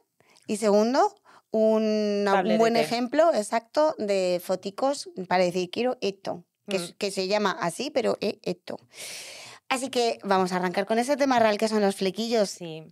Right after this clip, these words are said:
Speaker 1: porque es que, eh, es verdad.
Speaker 2: Eh, qué de dramas capilares, dramitas.
Speaker 1: Yo me, yo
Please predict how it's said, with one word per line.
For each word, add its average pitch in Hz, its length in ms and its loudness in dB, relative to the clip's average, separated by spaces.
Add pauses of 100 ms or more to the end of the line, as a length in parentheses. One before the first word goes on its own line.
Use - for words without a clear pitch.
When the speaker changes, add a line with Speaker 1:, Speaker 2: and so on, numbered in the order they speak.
(120)
Speaker 1:
porque 208 640 0 (160)
es 196 320 -6
que, 160 520 -8 (400)
eh, - 220 -8
es 147 200 -20
verdad. - 340 -14 (440)
Speaker 2:
Eh, 170 800 -8
qué 202 120 -4
de 175 100 0
dramas 156 500 -4
capilares, 147 520 -10
dramitas. 143 800 -12
Speaker 1:
Yo 226 260 4
me, 330 280 4
yo 254 240 2